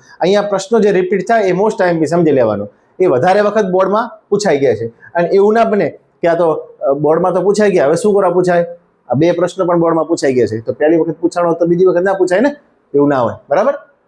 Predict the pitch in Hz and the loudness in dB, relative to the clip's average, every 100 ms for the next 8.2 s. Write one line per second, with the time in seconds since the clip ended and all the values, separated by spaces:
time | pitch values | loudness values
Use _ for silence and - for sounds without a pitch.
0 | _ _ _ 110 87 - _ _ _ _ | _ _ _ -4 -4 -8 _ _ _ _
1 | _ _ _ _ _ _ _ _ 135 175 | _ _ _ _ _ _ _ _ -2 0
2 | 208 226 208 240 240 - - _ _ _ | 2 2 2 0 -2 -8 -20 _ _ _
3 | _ _ - - 170 208 196 196 185 220 | _ _ -10 -2 0 0 0 0 2 0
4 | 185 131 147 175 185 208 190 147 151 151 | 0 0 0 0 0 0 0 0 2 0
5 | 123 175 240 - - _ _ - - 220 | 2 0 0 -6 -16 _ _ -10 -6 -2
6 | - 190 - - - - _ _ _ _ | -2 -2 -6 -16 -16 -18 _ _ _ _
7 | _ - 107 104 131 233 - _ - - | _ -2 -2 0 0 0 -4 _ -20 -20
8 | - _ | -20 _